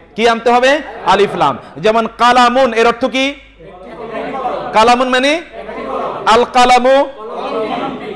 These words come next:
কিতাবুন, আল কিতাবু, যালিকাল কিতাবু,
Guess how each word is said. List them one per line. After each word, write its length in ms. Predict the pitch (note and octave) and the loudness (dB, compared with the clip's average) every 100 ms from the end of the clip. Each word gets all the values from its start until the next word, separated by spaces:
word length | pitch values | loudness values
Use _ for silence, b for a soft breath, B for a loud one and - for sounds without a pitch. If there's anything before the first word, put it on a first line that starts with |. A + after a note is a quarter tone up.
| - - | -14 -8
কিতাবুন, 800 | A3 A3+ C4 B3+ A#3 C4+ C#4+ D#4+ - - A#3+ A3 A3 - - - - - - - | -6 2 4 4 6 2 2 -4 -14 -20 -16 -10 -10 -10 -8 -8 -8 -8 -6 0
আল 180 | G#3 | 2
কিতাবু, 640 | G#3+ A3 A3 A#3+ A#3 A3 A3 D3 - - - - - - - - D3+ | 2 -2 0 4 4 4 4 2 -4 -10 -8 -6 -6 -10 -10 -8 2
যালিকাল 640 | A3 A#3 A#3 A#3 A#3 A#3 | 4 4 4 2 2 4
কিতাবু, 760 | - A3 A#3 A#3 A3 F#3+ D#3+ | 2 0 2 4 4 2 0